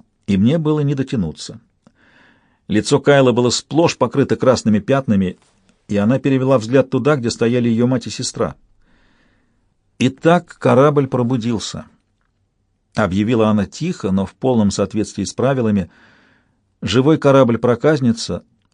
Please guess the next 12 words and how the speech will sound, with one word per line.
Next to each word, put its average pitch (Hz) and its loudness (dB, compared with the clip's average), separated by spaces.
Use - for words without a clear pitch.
обрел 107 2
чувства 156 -4
и - -6
разум. 85 -6
А 90 -8
мой 87 -4
отец - -10
умер», — 107 -2
добавила 104 0
она 104 0
про 101 -4
себя, 131 -2